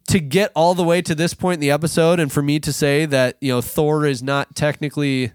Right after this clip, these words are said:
a demigod, if you want to put it in the strict sense of Nephilim,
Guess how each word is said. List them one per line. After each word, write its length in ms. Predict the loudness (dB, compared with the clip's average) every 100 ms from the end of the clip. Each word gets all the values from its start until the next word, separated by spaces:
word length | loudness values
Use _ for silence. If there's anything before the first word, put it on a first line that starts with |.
| -8
a 120 | -4
demigod, 840 | -2 0 0 0 2 2 0 -4 -8 -10
if 120 | -4
you 100 | -2
want 140 | 0 -2
to 60 |
put 200 | -2 0
it 100 | 0
in 100 | -2
the 60 | -2
strict 400 | -4 -2 -2 -4
sense 400 | -4 -2 -2 -4
of 100 | -4
Nephilim, 600 | -2 -2 -2 -2 -2